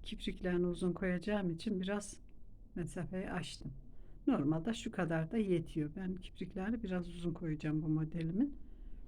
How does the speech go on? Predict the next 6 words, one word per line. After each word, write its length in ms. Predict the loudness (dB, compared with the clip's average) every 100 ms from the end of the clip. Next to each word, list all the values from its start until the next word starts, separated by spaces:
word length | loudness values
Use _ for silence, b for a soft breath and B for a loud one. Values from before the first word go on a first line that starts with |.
| B B B -14 -14 -12 -12 -12
Şöyle 460 | -10 -4 -2 -2 -2
şu 180 | -6
kadar 340 | -6 -4 -2 -2
ayarlıyorum 600 | 0 0 0 0 0 0
gözümün 380 | 0 0 0 2
önünde. 360 | 2 0 -2